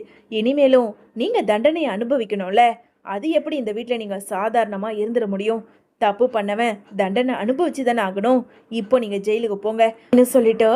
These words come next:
ஜனனி சொல்லிக்கிட்டு இருக்க, அங்க வந்த விசாலாட்சியோ, "ஏன்பா ஆதி குணசேகரா,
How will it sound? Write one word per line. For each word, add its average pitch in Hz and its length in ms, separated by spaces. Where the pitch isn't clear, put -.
ஜனனி 320 380
சொல்லிக்கிட்டு 269 420
இருக்க, 254 160
அங்க 220 240
வந்த 247 260
விசாலாட்சியோ, 302 720
"ஏன்பா 277 420
ஆதி 311 260
குணசேகரா, 269 580